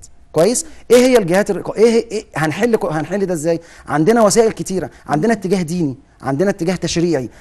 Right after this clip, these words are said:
عندنا ك-، اتجاه اجتماعي، عندنا اتجاه ثقافي، عندنا اتجاه مجتمعي، عندنا، عندنا وسائل كتيرة جدًا لمحاربة الفساد. أحد هذه ال-،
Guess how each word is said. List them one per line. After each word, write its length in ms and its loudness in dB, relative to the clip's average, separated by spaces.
عندنا 280 -2
ك-، 200 -8
اتجاه 340 -4
اجتماعي، 580 0
عندنا 280 -2
اتجاه 280 -2
ثقافي، 500 0
عندنا 300 0
اتجاه 280 0
مجتمعي، 540 2
عندنا، 640 0
عندنا 340 2
وسائل 200 4
كتيرة 280 2
جدًا 240 2
لمحاربة 340 -2
الفساد. 400 -2
أحد 320 0
هذه 360 0
ال-، 180 -6